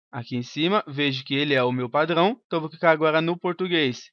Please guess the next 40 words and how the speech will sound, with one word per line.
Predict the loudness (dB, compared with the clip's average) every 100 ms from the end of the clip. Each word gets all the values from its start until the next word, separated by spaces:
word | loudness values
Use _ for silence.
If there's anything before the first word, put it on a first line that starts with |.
| -10
E | -6
aí | -6
que | -4
escolho | -6 -4 -2 -2
em | -2
Set | 0 2 2 0 0
as | 2 2
Default. | 0 -6 0 2 0 -4 _ _
Então | -12
agora | -4 -2 -2 -4
esse | 0 0 -2 -14 -10
subiu | -8 0 0 0 -2 -18 _
aqui | -10 -8
pra | -2
parte | 0 -2
de | -8
cima, | -6 -4 2 2
ele | 4
é |
o | 2
meu | 0
idioma | -2 -2 -4 -4
principal. | -8 -8 2 6 6 4 _ _ 0
Posso | 0 0
clicar | -8 -2 0
em | 2 0
English | -2 -4 -8 -4
United | -4 -2 -4 -4
States | _ 2 2 -2 -18 _
e | -4
vou | 0 2
em |
remover. | 2 2 2 2 0 _ _ _ _ _ _
Ao | 4
clicar | 4 0 2
em | 2
remover, | 2 0 2 2 2
ele | 0 0
já | 2 0
sumiu. | 2 2 2 2